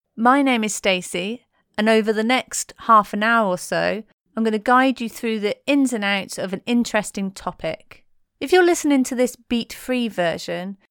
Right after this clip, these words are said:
you've chosen not to listen to it with music, and that's absolutely fine.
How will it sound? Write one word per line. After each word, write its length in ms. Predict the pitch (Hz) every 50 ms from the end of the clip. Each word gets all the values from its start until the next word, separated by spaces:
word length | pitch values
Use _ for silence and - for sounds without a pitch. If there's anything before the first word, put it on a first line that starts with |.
| _ _ _ -
you've 140 | - 233
chosen 600 | - - 294 277 277 240 - 262 240 233 233 220 - _ -
not 380 | - 220 226 233 226 - - -
to 100 | - 220
listen 320 | 208 196 - - 196 185 180
to 180 | - - 185
it 100 | 175 -
with 220 | - 180 175 - 175
music, 640 | 170 165 165 160 - - - - - _ _ - _ _ _ _ _ _ -
and 160 | - 202 226
that's 220 | 247 285 285 - - -
absolutely 640 | 220 214 202 _ - - 202 190 196 - - 185
fine. 540 | - - - 170 160 165 170 170 - 175